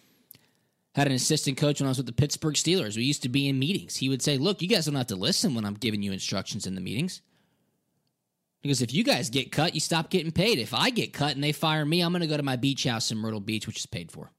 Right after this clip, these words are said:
<laughs> I was like, "Yeah, that's a, that's a great way to look at it." These coaches are set, man. Those guaranteed contracts are pretty sweet. Check out that article, though, about Mark Stoops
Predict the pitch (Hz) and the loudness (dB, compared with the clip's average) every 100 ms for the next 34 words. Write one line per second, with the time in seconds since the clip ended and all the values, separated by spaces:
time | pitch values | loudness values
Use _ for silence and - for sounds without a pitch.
0 | _ _ _ - - 165 160 151 156 143 | _ _ _ -20 -2 0 2 2 0 0
1 | 180 151 156 190 131 - - - - _ | 0 -2 -2 -2 -2 -8 -16 -20 -20 _
2 | _ - 277 254 139 143 147 151 139 120 | _ -2 2 4 4 2 4 2 2 -2
3 | 101 90 82 _ _ 113 - 127 156 135 | -4 -6 -8 _ _ -6 0 0 0 -2
4 | 90 - 123 90 101 131 131 127 123 - | -2 0 -2 -4 -6 -6 -2 -2 -2 -4
5 | 120 120 120 120 123 123 110 92 - - | -4 -4 -6 -4 -4 -4 -6 -10 -12 -6
6 | 120 156 - 165 165 - _ _ _ _ | -4 -4 -2 -2 -2 -6 _ _ _ _
7 | _ _ - - 110 - - - _ _ | _ _ -6 -4 -4 -6 -10 -12 _ _
8 | - _ - _ _ _ _ _ _ _ | -20 _ -20 _ _ _ _ _ _ _
9 | _ _ - - 190 214 180 170 135 123 | _ _ -4 0 2 2 0 2 0 0
10 | 117 113 95 92 104 110 _ _ _ - | -2 -4 -8 -8 -8 -10 _ _ _ -14
11 | - _ - 123 123 98 110 117 139 143 | -14 _ -2 0 0 -2 -2 0 -2 -2
12 | - - 120 104 98 - - | -2 0 0 0 0 -2 -4